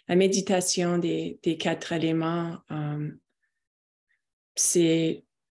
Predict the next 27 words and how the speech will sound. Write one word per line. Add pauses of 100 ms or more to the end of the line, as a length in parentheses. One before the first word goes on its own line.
(340)
c'est,
en
faisant
celle-là,
c'est
vraiment, (460)
comme
j'ai
dit,
c'est
vraiment
facile
de (380)
percevoir (640)
l'état
de
dépendance
du
corps. (460)
Euh, (1160)
alors,
sans
manger,
le
corps
peut
survivre,